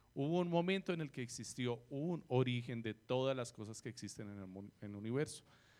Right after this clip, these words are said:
Si todas las cosas existieron en el universo en un momento determinado,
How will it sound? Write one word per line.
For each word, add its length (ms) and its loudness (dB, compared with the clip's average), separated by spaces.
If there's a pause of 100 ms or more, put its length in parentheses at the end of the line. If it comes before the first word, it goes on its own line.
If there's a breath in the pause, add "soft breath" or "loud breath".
(240 soft breath)
Si 200 2
todas 260 8
las 160 4
cosas 340 0
existieron 640 0
en 120 -2
el 100 -2
universo 480 0
en 120 2
un 140 6
momento 560 4
determinado, 920 0